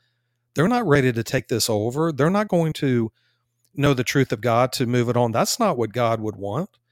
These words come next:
And it's just, I just find that interesting. And it's not necessarily intentional. I just don't think they even recognize it. It's just the programming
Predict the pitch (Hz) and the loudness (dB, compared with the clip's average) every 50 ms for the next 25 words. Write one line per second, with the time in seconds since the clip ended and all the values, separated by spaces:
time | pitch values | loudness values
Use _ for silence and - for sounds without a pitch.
0 | _ _ _ _ _ _ _ _ _ - 156 151 151 143 - 151 135 131 143 143 | _ _ _ _ _ _ _ _ _ 0 0 2 2 2 2 0 0 2 0 0
1 | 143 143 - - - 156 151 143 117 110 131 160 180 170 131 117 113 - - 139 | 0 -2 -2 -2 0 0 0 0 0 -2 -2 -2 0 0 0 0 0 -2 -2 -4
2 | 127 139 147 160 151 - - 190 190 190 - - - 143 147 143 - - 156 135 | -4 -2 -2 -2 -2 -2 -4 -2 -4 -4 -4 -6 -6 -4 -2 -2 0 0 0 0
3 | 127 117 107 104 104 - 175 190 196 - - 110 113 135 156 143 - - 143 127 | 0 0 -2 -4 -4 -4 -4 -4 -4 -4 -4 -2 -2 -2 -2 -2 -4 -4 -4 -4
4 | - - 127 117 110 - 127 123 123 127 110 113 110 104 104 120 147 - - 254 | -2 -4 -6 -4 -2 -2 -2 0 0 -2 -2 -4 -4 -2 -2 -2 -2 -2 -4 -6
5 | 127 120 107 110 110 113 131 120 120 113 - - 131 - - - 107 - - 147 | -4 -2 -2 0 -2 -2 -4 -6 -6 -6 -4 -4 -4 -4 -6 -8 -8 -6 -2 -2
6 | 170 208 - 127 - - 113 120 120 127 | -2 -2 -4 -6 -6 -6 -6 -6 -6 -8